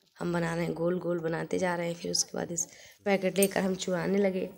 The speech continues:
तो इसमें पता नहीं तेल लगा दिया, क्या कर दिया इसने, एकदम वीडियो गंदा बन गया। फिर एक पन्नी फट गई, फिर दूसरा हमने किया, दूसरी भी फट गई, तो तीन चार पन्नियाँ बदली धो धो कर,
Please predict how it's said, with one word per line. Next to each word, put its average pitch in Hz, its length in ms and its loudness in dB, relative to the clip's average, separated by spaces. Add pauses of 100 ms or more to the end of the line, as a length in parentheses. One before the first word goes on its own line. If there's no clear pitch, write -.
(160)
तो - 320 -8
इसमें 180 240 -4
पता 180 200 -4
नहीं 180 180 -4
तेल 185 220 0
लगा 180 260 0
दिया, 175 180 -4
क्या 175 200 -8
कर 175 300 -4
दिया 180 160 -2
इसने, 185 280 -4 (720)
एकदम 170 440 -2
वीडियो 175 300 -2
गंदा 175 300 2
बन 180 160 0
गया। 170 260 0 (600)
फिर - 80 -2
एक 214 280 8
पन्नी 196 220 6
फट 196 220 0
गई, 190 180 4
फिर 185 180 -2
दूसरा 190 400 2
हमने 185 220 2
किया, 185 320 0
दूसरी 190 400 0
भी 185 80 0
फट 185 200 0
गई, 190 140 2 (500)
तो 196 60 -2
तीन 214 300 6
चार 202 200 8
पन्नियाँ 185 440 6
बदली 180 400 2
धो 185 160 2
धो 180 160 0
कर, 196 160 -2